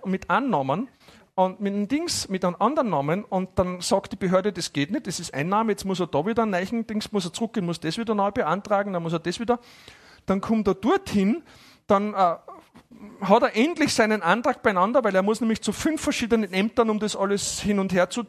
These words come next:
äh, zu, zu organisieren. Dann ist sein Antrag, hat er dann endlich drinnen, dann brechen die Maschinen zusammen. Und es gibt in der Tansania,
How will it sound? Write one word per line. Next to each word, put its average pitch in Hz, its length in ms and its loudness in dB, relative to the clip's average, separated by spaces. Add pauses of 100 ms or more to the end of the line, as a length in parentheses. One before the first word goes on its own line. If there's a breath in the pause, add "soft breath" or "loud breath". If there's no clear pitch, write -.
äh, 220 160 -4
zu, 233 300 -2
zu 214 160 -2
organisieren. 233 520 0 (840 soft breath)
Dann 220 220 4
ist 240 160 -2
sein 220 200 0
Antrag, 190 720 2
hat 202 200 4
er 202 60 4
dann 196 180 -4
endlich 262 540 -2
drinnen, 208 480 2 (760 soft breath)
dann 160 200 2
brechen 147 420 -2
die 196 80 0
Maschinen 359 480 0
zusammen. 117 300 -4
Und 170 160 -2
es - 240 0
gibt 247 300 0
in 220 160 2
der 208 120 2
Tansania, 190 640 2